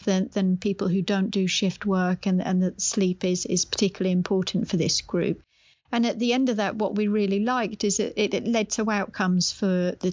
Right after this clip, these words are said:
shift workers who, um, ad-, adopted new practices based on the, the research.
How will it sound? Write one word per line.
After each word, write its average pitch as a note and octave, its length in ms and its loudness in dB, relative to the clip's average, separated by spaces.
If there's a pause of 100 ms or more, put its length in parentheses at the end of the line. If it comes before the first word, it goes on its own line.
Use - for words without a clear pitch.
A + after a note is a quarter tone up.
shift - 400 -2
workers C4 520 0
who, G3 520 0
um, F#3 400 2
ad-, F#3 120 0 (200)
adopted - 480 -2
new F#3+ 160 2
practices G#3 720 -2
based G#3 380 -2
on G3 220 2
the, F#3+ 340 2
the F#3+ 180 2
research. G3+ 640 0